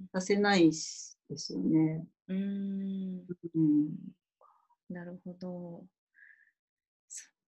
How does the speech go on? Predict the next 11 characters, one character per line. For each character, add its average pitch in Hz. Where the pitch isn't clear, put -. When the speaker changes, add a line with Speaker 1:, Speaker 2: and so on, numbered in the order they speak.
Speaker 2:
か。 -
な 330
ん 302
か 269
で 277
も 240
そ 247
の 311
ぐ 320
ら 311
い 320